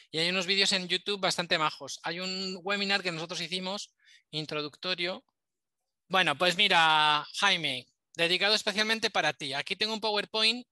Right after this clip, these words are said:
del año dos mil diecisiete, tiene ya tiempo. Dice, un, un proyecto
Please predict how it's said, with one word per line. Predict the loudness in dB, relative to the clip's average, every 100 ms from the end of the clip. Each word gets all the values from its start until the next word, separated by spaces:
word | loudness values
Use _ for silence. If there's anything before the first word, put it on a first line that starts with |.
| -6
del | -2
año | 0 0
dos | -4 -2
mil | -2
diecisiete, | -2 -2 0 0 -2 -8 _
tiene | -12 -6
ya | -6
tiempo. | 0 -2 0 -4 -4 -14 -18 -20 -8
Dice, | -2 0 -2 -8 _
un, | -4 2 2 2
un | -6 -2
proyecto | 2 4 2 2 0 0 -2